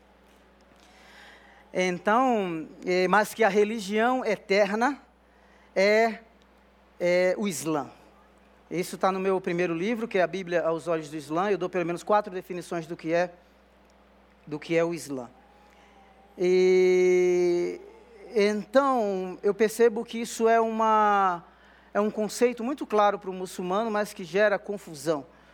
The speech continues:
para, para muitos cristãos. Então, as pessoas geralmente me perguntam,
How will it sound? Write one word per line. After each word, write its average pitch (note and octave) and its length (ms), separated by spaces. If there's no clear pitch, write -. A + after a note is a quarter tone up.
para, E3+ 500
para E3 140
muitos G3 340
cristãos. D3 580
Então, G#3 460
as - 60
pessoas A3+ 300
geralmente B3 420
me A#3 100
perguntam, A3+ 760